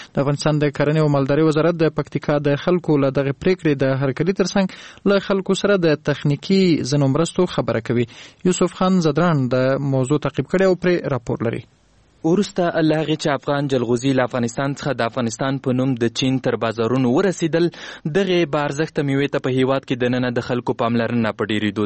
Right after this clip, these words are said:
Speaker 2: ده. په یوه تازه اقدام کې د پکتیکا د زیړوک ولسوالۍ اوسیدونکو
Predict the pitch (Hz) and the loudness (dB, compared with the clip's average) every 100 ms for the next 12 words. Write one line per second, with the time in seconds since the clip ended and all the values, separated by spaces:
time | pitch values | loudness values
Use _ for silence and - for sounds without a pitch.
0 | 101 110 110 _ - 139 143 143 139 139 | -2 -4 -6 _ -2 0 0 0 -2 -2
1 | 135 135 131 127 127 120 117 - - 123 | -4 -4 -4 -2 -2 -2 -6 -8 -4 -4
2 | 113 110 117 120 127 110 117 113 113 113 | -2 0 0 0 -2 -2 -2 0 0 0
3 | 127 190 180 | 0 0 0